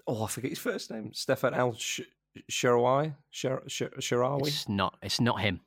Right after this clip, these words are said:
Speaker 2: It's not
Speaker 1: Ah.
Speaker 2: him.
Speaker 1: No,
Speaker 2: Thank you for
Speaker 1: thank you
Speaker 2: getting
Speaker 1: for,
Speaker 2: involved,
Speaker 1: for
Speaker 2: Marcus.
Speaker 1: relieving me for that.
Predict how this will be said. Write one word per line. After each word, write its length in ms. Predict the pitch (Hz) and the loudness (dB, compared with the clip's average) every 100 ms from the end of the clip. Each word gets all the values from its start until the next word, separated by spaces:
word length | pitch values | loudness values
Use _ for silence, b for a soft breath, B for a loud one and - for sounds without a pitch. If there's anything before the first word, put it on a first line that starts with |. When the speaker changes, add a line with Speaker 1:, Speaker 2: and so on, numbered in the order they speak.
| - | -14
Speaker 2:
It's 220 | 87 - | -10 -6
not 140 | 104 90 | -4 0
Speaker 1:
Ah. 40 | 78 | -2
Speaker 2:
him. 140 | 87 _ _ _ - | -2 _ _ _ 0
Speaker 1:
No, 160 | 123 | 2
Speaker 2:
Thank 220 | 104 98 101 | 2 -2 2
you 60 | |
for 60 | 131 | 2
Speaker 1:
thank 100 | - 123 | 4 2
you 80 | |
Speaker 2:
getting 80 | 95 | 2
Speaker 1:
for, 120 | 98 87 | 2 2
Speaker 2:
involved, 160 | 87 | 2
Speaker 1:
for 40 | 98 | 2
Speaker 2:
Marcus. 140 | 110 | 4
Speaker 1:
relieving 280 | 117 104 92 | 4 2 0
me 100 | 92 | -4
for 180 | - 98 | -2 -4
that. 180 | 95 | -4